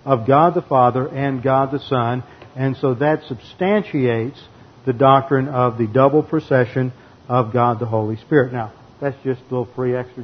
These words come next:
charge. I don't want to get distracted, uh, tonight by going back through the doctrine of the double procession, but it's not just in one verse. It is present, at least in Romans, uh, eight, verse nine. Well, let's stop here a minute and just do a brief review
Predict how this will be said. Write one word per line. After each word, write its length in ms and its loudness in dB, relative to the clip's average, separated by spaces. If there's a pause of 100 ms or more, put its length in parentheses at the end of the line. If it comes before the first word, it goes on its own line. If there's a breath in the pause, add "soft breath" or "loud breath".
charge. 300 -2
I 100 -4
don't 140 -8
want 160 -8
to 60 -12
get 180 -8
distracted, 560 -8 (420 soft breath)
uh, 140 -12
tonight 500 -4
by 140 -4
going 320 -4
back 300 -6
through 160 -4
the 80 -12
doctrine 440 -2
of 60 -8
the 60 -10
double 280 -2
procession, 680 -8
but 180 -8 (300 soft breath)
it's 180 -12
not 300 2
just 240 -2
in 180 -2
one 240 -2
verse. 320 -2
It 100 -6
is 180 -2
present, 460 -4 (300 loud breath)
at 180 -6
least 300 0
in 160 -2
Romans, 380 -2 (420 soft breath)
uh, 220 -8 (180)
eight, 220 -4
verse 320 -6
nine. 320 0 (500 loud breath)
Well, 100 0
let's 180 2
stop 320 4
here 120 2
a 60 2
minute 320 2
and 160 -4
just 200 -2
do 120 2
a 40 4
brief 380 2
review 460 2